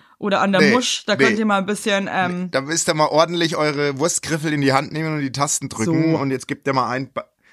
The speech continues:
Speaker 1: Ah, ich
Speaker 2: Barbara
Speaker 1: hab's.
Speaker 2: Schöneberger
Speaker 1: Ich hab's,
Speaker 2: Wachsfigur.
Speaker 1: ich hab's.
Speaker 2: Das ist doch nicht, das, das sieht doch aus, oder? Also, ist ehrlich,
Speaker 1: Nee,
Speaker 2: das kann ich dir auch
Speaker 1: nee,
Speaker 2: zusammen
Speaker 1: nee, finde ich krass gelungen.
Speaker 2: Was?
Speaker 1: Na bitte.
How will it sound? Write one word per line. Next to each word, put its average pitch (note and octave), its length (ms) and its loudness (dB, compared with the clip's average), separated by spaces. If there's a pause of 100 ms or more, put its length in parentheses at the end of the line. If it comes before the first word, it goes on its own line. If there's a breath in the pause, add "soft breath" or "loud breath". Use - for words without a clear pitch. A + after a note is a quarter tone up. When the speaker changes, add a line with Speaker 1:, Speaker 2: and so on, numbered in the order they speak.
Speaker 1:
Ah, F#3+ 160 4
ich - 60 0
Speaker 2:
Barbara D3 120 4
Speaker 1:
hab's. C#3 100 0
Speaker 2:
Schöneberger A#2+ 440 -2
Speaker 1:
Ich G2+ 60 -4
hab's, F2+ 80 -2
Speaker 2:
Wachsfigur. - 420 -12
Speaker 1:
ich - 80 -16
hab's. - 140 -20 (400)
Speaker 2:
Das - 160 -12
ist - 180 -6
doch F2 120 -8
nicht, - 280 -10
das, - 220 -4 (180)
das F#2+ 140 -8
sieht G#2+ 140 -8
doch F#2 140 -12
aus, G#2+ 400 -4
oder? F#2 220 -6
Also, F#2 240 -8
ist - 220 -10
ehrlich, A3 240 0
Speaker 1:
Nee, G3+ 160 2
Speaker 2:
das G3 80 6
kann C4 80 6
ich D4 80 -2
dir G#3+ 100 -4
auch G#3+ 60 -2
Speaker 1:
nee, G#3 240 2
Speaker 2:
zusammen C#4+ 300 -4
Speaker 1:
nee, G#3 220 -6
finde A#3+ 220 -6
ich - 260 -16
krass G#3 440 -8
gelungen. C#3 480 -10 (1160)
Speaker 2:
Was? - 680 -2 (320)
Speaker 1:
Na D#3+ 160 -12
bitte. - 360 -14